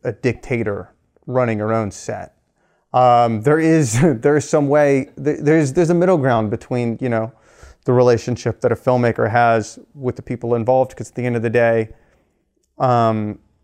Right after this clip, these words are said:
it's a collaboration. It's a collaboration of multiple artists, especially even when you come down to sound design and score. By the time you finish a film, you've got, you know, I think eighty people, a hundred people working on it.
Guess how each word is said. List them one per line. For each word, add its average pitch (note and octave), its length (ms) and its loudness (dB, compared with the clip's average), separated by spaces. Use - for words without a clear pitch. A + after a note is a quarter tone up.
it's B2+ 200 -6
a - 20 -14
collaboration. G#2+ 1000 -2
It's - 140 -18
a - 20 -20
collaboration A2+ 920 -2
of A2+ 220 -8
multiple B2+ 720 -6
artists, A2+ 600 -8
especially C#3 420 -4
even D#3+ 140 -4
when D3+ 80 -2
you C#3 80 -4
come C#3 180 -4
down B2+ 160 -4
to A2+ 60 -8
sound A#2+ 340 -4
design G2+ 300 -6
and F#2 120 -14
score. B2 720 -4
By A#2+ 140 2
the B2 80 -2
time E3 200 -6
you E3+ 60 -6
finish D3 320 -6
a G#2+ 60 -10
film, C3+ 240 -6
you've B2 160 -10
got, A2+ 320 -4
you E3 120 -10
know, A#2+ 320 -6
I A2 40 -16
think - 200 -14
eighty C3+ 300 -10
people, C3+ 380 -12
a D3+ 40 -16
hundred C3 320 -12
people C#3 280 -10
working D3+ 340 -10
on D#3+ 160 -10
it. F3 140 -12